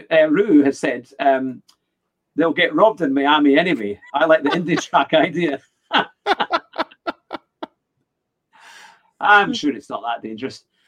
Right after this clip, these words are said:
But, although I do remember saying, uh, a tourist guide saying, "Whatever you do, do not go off the beaten track in Miami. Stay on the main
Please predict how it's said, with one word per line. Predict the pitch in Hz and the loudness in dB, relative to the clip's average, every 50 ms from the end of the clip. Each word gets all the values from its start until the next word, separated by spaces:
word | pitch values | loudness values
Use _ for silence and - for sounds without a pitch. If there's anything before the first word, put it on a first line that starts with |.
| _ _ - | _ _ -4
But, | 143 135 131 - 160 | -4 -4 -2 0 2
although | 160 156 151 156 | 4 6 6 4
I | 147 | 4
do | 165 190 | 4 4
remember | 190 170 165 165 143 147 | 4 4 4 4 2 2
saying, | - - 156 147 147 135 120 107 _ - 135 | 2 2 0 2 2 0 -2 -4 _ -8 -4
uh, | 143 139 135 131 - - 139 127 | -4 -2 -2 -2 -4 -2 -2 -2
a | 127 - | -2 -2
tourist | - 170 160 151 - - | -2 -2 -2 -2 -2 -2
guide | 147 131 127 117 | -2 -2 -2 -2
saying, | - 139 131 123 | -4 -4 -4 -2
"Whatever | 131 143 160 151 143 | -2 -2 0 2 2
you | 139 127 | 2 2
do, | 117 135 135 120 | 2 0 0 0
do | 110 135 | 0 0
not | 139 143 143 143 - - | 2 4 4 2 2 0
go | - 139 139 131 120 117 - _ _ _ _ _ - | 0 2 2 2 0 -4 -10 _ _ _ _ _ -4
off | - - - - | -2 -2 -2 -2
the | 135 117 | -4 -4
beaten | 135 135 131 131 110 | -4 -4 -4 -4 -8
track | - 151 139 127 127 - | -2 0 0 0 0 -4
in | 135 117 113 | -8 -8 -6
Miami. | 113 113 117 127 131 123 110 104 | -4 -4 -2 -2 -2 -2 -4 -12
Stay | - - 139 135 | -8 -2 -2 0
on | 131 123 | 0 -2
the | 120 117 | -4 -8
main | 120 120 120 117 113 107 | -10 -8 -8 -8 -10 -10